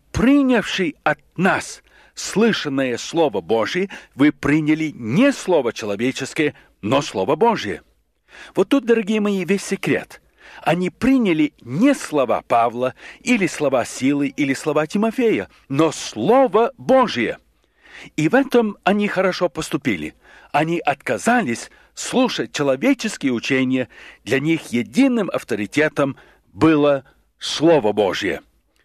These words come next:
И никто иначе не мог их убедить. Для меня мало значит,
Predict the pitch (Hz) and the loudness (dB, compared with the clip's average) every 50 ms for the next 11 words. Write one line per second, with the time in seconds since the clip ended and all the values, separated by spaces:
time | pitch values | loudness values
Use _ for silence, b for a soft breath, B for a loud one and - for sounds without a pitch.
0 | _ _ _ _ _ 113 117 113 101 - - - 190 196 - 180 190 156 113 98 | _ _ _ _ _ -4 -4 -4 -4 -4 0 0 0 0 2 0 0 0 0 -2
1 | - - 104 95 90 b b b b b b b - 98 107 113 135 143 117 - | -4 -4 -4 -4 -6 b b b b b b b -6 -4 -2 0 0 0 0 -2
2 | - - - 113 104 - - - - - _ _ _ 110 104 104 107 104 95 110 | -6 -10 -8 -6 -6 -6 -8 -12 -14 -18 _ _ _ -6 -4 -4 -4 -6 -4 -4
3 | 139 135 - - - - _ _ _ _ _ _ _ _ _ _ b b b b | -4 -4 -6 -10 -14 -16 _ _ _ _ _ _ _ _ _ _ b b b b
4 | b b b b b b b b 151 196 214 240 247 269 262 254 - - - 165 | b b b b b b b b 0 2 2 4 4 4 2 2 0 -2 -2 -2
5 | 190 220 220 196 180 143 - - 117 104 87 - - - 156 160 - - | 0 0 2 2 0 0 -2 -2 -2 -2 -2 -4 -4 -4 -4 -4 -4 -8